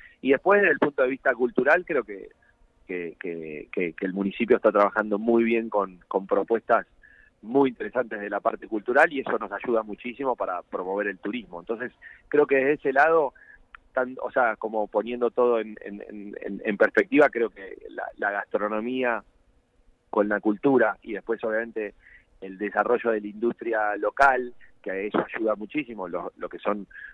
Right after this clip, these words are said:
los regionales o, o lo que son lo, los productores de, de alimentos,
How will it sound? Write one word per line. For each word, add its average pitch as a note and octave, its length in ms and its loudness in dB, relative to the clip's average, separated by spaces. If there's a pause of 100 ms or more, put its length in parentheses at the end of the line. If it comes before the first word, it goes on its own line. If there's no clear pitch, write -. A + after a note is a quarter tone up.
los F2+ 160 0
regionales G#2+ 720 4
o, F2 180 -2
o F#2+ 100 -6
lo F2+ 100 -4
que F#2 100 -14
son G#2 360 -8
lo, F2+ 220 -10
los F#2+ 200 -2
productores F#2+ 480 -2
de, F#2 180 -6
de F#2+ 160 -8
alimentos, F#2+ 680 -8